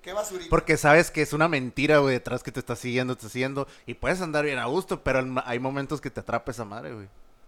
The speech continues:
Speaker 1: Mira, fuera de eso, eh, ah, no ocupas hablar de alguien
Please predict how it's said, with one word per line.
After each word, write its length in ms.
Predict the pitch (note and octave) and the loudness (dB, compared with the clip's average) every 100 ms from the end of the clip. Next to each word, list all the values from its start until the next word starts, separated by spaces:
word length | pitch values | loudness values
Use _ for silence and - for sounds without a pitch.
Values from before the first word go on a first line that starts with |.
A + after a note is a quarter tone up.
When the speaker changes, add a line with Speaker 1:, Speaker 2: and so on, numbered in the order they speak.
| _ _ _ _ _ _ | _ _ _ _ _ _
Speaker 1:
Mira, 240 | F3 E3+ D#3 | -12 -8 -8
fuera 280 | - F#3+ A3+ | -10 -12 -10
de 120 | G3 G3 | -10 -12
eso, 300 | F3+ C3 - _ _ _ _ _ _ _ _ _ _ _ _ _ | -12 -16 -20 _ _ _ _ _ _ _ _ _ _ _ _ _
eh, 480 | D3+ E3+ E3+ E3 D#3 D#3 | -14 -12 -12 -14 -14 -14
ah, 220 | D3+ D#3 E3 F3 | -12 -14 -16 -16
no 80 | G3+ | -14
ocupas 420 | G3 A3 A3+ - | -14 -14 -12 -10
hablar 340 | E3 F3+ F#3 | -8 -8 -10
de 120 | F#3+ | -12
alguien 360 | F#3+ G3 B3 C#4+ | -10 -10 -12 -20